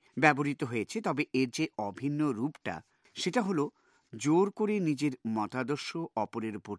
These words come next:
চাপিয়ে দেওয়ার ব্যাপারটা। আবার রাজনীতি যেমন ধর্মকে ব্যবহার করে,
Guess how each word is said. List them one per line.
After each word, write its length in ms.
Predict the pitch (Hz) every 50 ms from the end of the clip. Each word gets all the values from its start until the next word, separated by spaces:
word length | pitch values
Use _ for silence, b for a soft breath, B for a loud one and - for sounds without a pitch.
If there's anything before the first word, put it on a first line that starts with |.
| - -
চাপিয়ে 380 | - 107 95 - - 127 127
দেওয়ার 280 | 104 117 110 110 110 110 - _ -
ব্যাপারটা। 500 | 113 104 - - - - _ - - - - _ _ B B B B
আবার 220 | 175 185 226 - - _ -
রাজনীতি 920 | 113 107 117 117 120 123 113 151 170 208 233 208 - 180 131 120 160 208
যেমন 300 | 175 147 147 135 143 139
ধর্মকে 520 | 117 113 117 117 110 120 131 127 - 151 135
ব্যবহার 400 | 107 98 92 95 127 135 160 143
করে, 280 | - 107 95 85 110